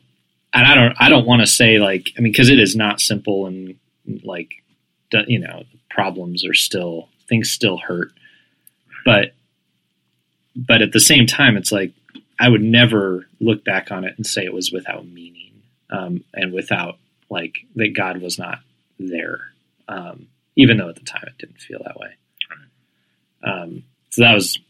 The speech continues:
Speaker 1: I don't know, that's something that's dawned on me. And, and I, um,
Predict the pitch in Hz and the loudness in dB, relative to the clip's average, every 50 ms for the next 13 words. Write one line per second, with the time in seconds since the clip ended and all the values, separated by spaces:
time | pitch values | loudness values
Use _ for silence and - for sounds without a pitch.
0 | _ _ _ 104 92 87 85 85 85 87 90 - - - - - - 95 92 90 | _ _ _ -12 -12 -10 -12 -12 -12 -10 -6 -6 -2 -2 -2 -4 -4 -8 -8 -8
1 | 90 - - - - 135 117 117 107 101 98 95 95 95 92 92 92 92 92 - | -10 -12 -14 -12 -8 -2 0 2 2 2 -2 -4 -6 -8 -8 -8 -10 -10 -12 -14
2 | _ _ - 123 120 123 127 - 139 127 117 113 110 104 - - _ _ _ _ | _ _ 4 6 6 6 6 4 4 6 6 6 4 2 0 -6 _ _ _ _
3 | _ _ _ _ _ _ _ _ _ _ _ _ _ _ - - 117 110 101 95 | _ _ _ _ _ _ _ _ _ _ _ _ _ _ -2 2 2 2 2 0
4 | 92 92 92 92 | -4 -8 -12 -14